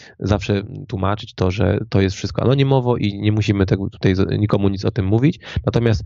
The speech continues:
ch-, przyjechał człowiek, który, y, miał problem z, y, z uzależnieniem od opium. I nagle okazuje się,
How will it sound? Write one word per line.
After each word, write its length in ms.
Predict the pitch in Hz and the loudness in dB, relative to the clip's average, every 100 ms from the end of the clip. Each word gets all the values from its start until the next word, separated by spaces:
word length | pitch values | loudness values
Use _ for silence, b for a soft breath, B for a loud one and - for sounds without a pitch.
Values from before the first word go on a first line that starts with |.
| B B B B - | B B B B -16
ch-, 80 | - - - _ _ _ | -16 -18 -20 _ _ _
przyjechał 320 | - 160 196 | -2 2 2
człowiek, 340 | - 127 147 180 | 2 2 0 -2
który, 420 | - 139 135 143 - _ - | 0 2 2 0 -6 _ -6
y, 140 | - | -4
miał 180 | 113 135 | 0 2
problem 440 | - 160 151 143 127 | 4 2 2 0 -2
z, 120 | 120 | -6
y, 40 | - 117 113 113 | -2 0 2 2
z 80 | 110 | 0
uzależnieniem 760 | - 113 120 117 117 107 117 214 - _ _ _ _ - | 2 2 2 2 2 4 2 0 -6 _ _ _ _ -6
od 100 | - - | -2 2
opium. 380 | 160 - 87 98 _ _ _ _ _ _ | 2 4 0 -4 _ _ _ _ _ _
I 60 | 110 | 2
nagle 300 | 120 214 127 | 2 2 0
okazuje 420 | 120 104 95 87 | 0 0 0 0
się, 280 | 82 110 | 2 0